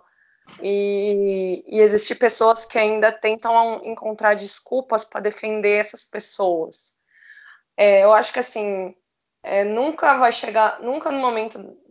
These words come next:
da história do mundo vai chegar um momento que não vai existir mais racistas. Eu acho que eles vão sempre existir. O problema é que eu acho que quando pareceu que o mundo caminhava pra, tipo,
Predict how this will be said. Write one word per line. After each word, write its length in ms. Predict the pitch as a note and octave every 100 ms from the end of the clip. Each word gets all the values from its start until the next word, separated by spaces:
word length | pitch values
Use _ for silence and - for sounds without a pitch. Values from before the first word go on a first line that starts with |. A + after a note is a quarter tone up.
| _
da 200 | _ G#3
história 680 | G3+ - - A#3 B3 C4 G3+
do 120 | F#3+
mundo 280 | G#3 A3+ A3
vai 100 | G#3+
chegar 280 | - G#3+ G#3+
um 60 |
momento 300 | G#3+ G#3 G#3+
que 80 | -
não 160 | A3 A3
vai 120 | A3+
existir 400 | A3 A3 - G#3+
mais 200 | G#3 G#3
racistas. 680 | G#3+ G#3+ - - - - -
Eu 80 | F#3
acho 200 | F3 -
que 80 | G3
eles 180 | G3+
vão 180 | F#3+ G3+
sempre 400 | G3+ G3+ G3 G3+
existir. 640 | G3 G3 F#3+ - - - _ _ _ _ - - _
O 60 | -
problema 380 | - A3 G#3+ A#3+
é 40 |
que 100 | C4
eu 120 | B3 A#3
acho 340 | A3+ - -
que 180 | - A3+ -
quando 280 | - B3+ C#4
pareceu 440 | C4 B3+ C4 A#3+
que 160 | A3 -
o 20 |
mundo 300 | A3+ A3+ A#3
caminhava 720 | A#3 B3 B3 A#3+ G#3+ G3 G3+
pra, 320 | G#3 A3 G#3 G3
tipo, 240 | -